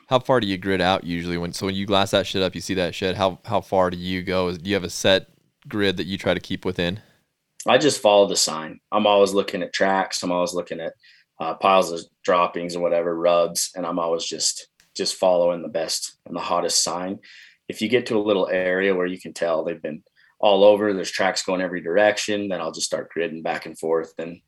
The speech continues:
Speaker 2: I'll just kinda look on the map and see, like, "Oh, it looks like they're traveling this, this basin or this draw," and then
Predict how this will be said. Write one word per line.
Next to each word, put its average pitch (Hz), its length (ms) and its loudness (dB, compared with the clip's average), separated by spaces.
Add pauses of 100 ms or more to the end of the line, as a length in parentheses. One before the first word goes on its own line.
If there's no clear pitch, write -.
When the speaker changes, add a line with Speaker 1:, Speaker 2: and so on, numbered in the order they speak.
(200)
Speaker 2:
I'll 104 140 2
just 101 140 -2
kinda 90 200 -2
look 90 320 0 (480)
on 101 120 2
the 87 100 -2
map 87 400 -4
and 76 320 -4
see, - 200 -4
like, 82 200 -4
"Oh, 82 160 0
it 82 40 -2
looks 82 180 -4
like 85 120 -4
they're - 100 -20
traveling 80 400 -4
this, - 400 -4 (200)
this 95 180 -4
basin 98 460 2
or 87 100 -4
this 85 160 -6
draw," 82 500 -4 (520)
and 87 100 -6
then - 20 -4